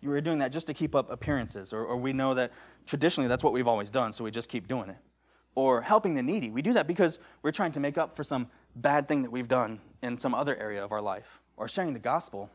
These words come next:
You do that just because your pastor tells you to. Those are the wrong reasons to do that, and that's when it becomes religiosity.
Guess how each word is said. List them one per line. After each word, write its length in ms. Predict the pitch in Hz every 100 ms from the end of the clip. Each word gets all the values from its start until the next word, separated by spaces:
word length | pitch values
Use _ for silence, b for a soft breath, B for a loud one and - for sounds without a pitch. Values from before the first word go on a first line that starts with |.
| -
You 120 | 135
do 100 | 156
that 140 | 151
just 140 | 139 147
because 200 | 156 131
your 80 | 117
pastor 240 | 135 -
tells 220 | - 170
you 60 | 98
to. 100 | - - _ _ _ b b b b -
Those 200 | 190 240
are 60 |
the 100 | 190
wrong 500 | 143 131 156 170 160
reasons 320 | 131 160 139 -
to 100 | 139
do 120 | 196
that, 260 | 156 107 B B -
and 80 | 131
that's 160 | 185
when 80 | 180
it 60 | 143
becomes 320 | 135 131 127
religiosity. 720 | 117 110 110 127 - 92 90